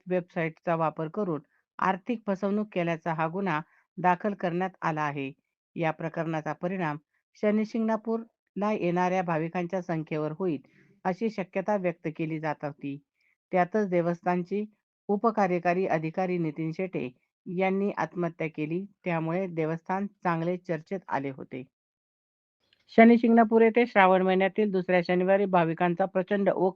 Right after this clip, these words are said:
पाहायला मिळाला. शनिदेवाच्या दर्शनासाठी महाराष्ट्रासह इतर राज्यातील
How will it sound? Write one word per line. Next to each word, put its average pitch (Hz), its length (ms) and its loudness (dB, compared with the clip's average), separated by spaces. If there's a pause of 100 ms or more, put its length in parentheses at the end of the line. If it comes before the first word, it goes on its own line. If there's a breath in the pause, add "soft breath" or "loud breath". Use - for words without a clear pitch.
पाहायला 156 300 4
मिळाला. 143 420 0 (560 soft breath)
शनिदेवाच्या 165 560 4
दर्शनासाठी 180 680 0
महाराष्ट्रासह 165 680 0
इतर 156 280 -2
राज्यातील 170 500 -2